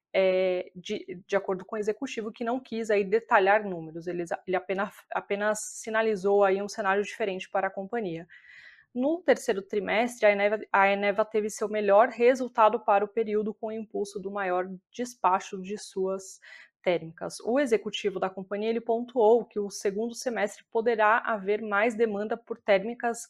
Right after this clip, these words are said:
que outros, é, e que outros fatores, né, além das próprias chuvas, também influenciam a demanda pelas usinas, como o próprio avanço aí do produto interno bruto, o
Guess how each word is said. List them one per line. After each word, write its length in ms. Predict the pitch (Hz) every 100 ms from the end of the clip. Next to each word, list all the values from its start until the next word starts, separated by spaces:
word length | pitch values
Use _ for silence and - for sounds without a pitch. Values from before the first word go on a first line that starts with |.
| _
que 180 | 247
outros, 560 | 220 220 226 233 226 - _ _ _ _ _ _
é, 200 | - 196
e 80 | 220
que 140 | -
outros 320 | 233 269 262 -
fatores, 640 | 220 220 190 233 240 175
né, 120 | 175
além 300 | 190 185 214
das 200 | 226 190
próprias 440 | - 208 220 196 185
chuvas, 380 | - 226 233 226
também 380 | 247 208 202
influenciam 880 | 214 202 208 208 - - 190 196 - -
a 200 | 196 190
demanda 460 | 202 196 196 202
pelas 480 | 196 196 196 202 202
usinas, 500 | 240 214 233 208 180
como 220 | - 185
o 60 | 185
próprio 320 | 190 190 226
avanço 460 | 226 180 185 208 196
aí 100 | 185
do 120 | 185
produto 380 | 180 196 185 196
interno 340 | 190 190 214
bruto, 400 | 220 170 175 180
o 180 | 190 196